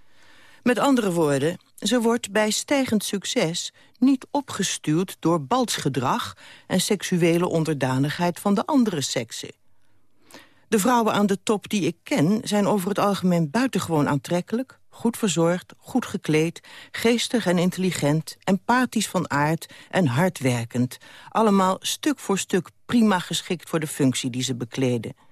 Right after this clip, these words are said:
Maar een zwerm geile kerels verzamelen ze niet om zich heen op recepties.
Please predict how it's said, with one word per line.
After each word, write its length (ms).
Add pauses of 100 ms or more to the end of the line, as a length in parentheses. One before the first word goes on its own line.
(720)
Maar 420 (140)
een 160
zwerm 420
geile 440
kerels 720
verzamelen 680
ze 120
niet 260
om 160
zich 180
heen 240
op 100
recepties. 840